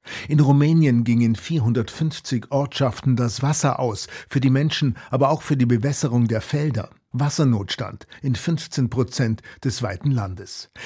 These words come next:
In Serbien karten Soldaten Wassertanks in Bergdörfer, damit das Vieh nicht verdurstet. In Bulgarien haben sie jetzt nachgezählt. Mehr als dreihunderttausend Menschen in fast vierhundert Städten und Dörfern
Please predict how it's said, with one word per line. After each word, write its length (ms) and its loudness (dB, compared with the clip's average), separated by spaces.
In 160 2
Serbien 580 2
karten 400 0
Soldaten 640 2
Wassertanks 580 0
in 120 0
Bergdörfer, 680 0
damit 280 2
das 160 0
Vieh 380 -2
nicht 260 -4
verdurstet. 800 -4
In 160 2
Bulgarien 640 4
haben 180 2
sie 160 2
jetzt 280 -2
nachgezählt. 720 -4
Mehr 300 2
als 240 -6
dreihunderttausend 1040 0
Menschen 360 0
in 120 0
fast 360 -6
vierhundert 460 -2
Städten 380 -4
und 220 -2
Dörfern 420 -2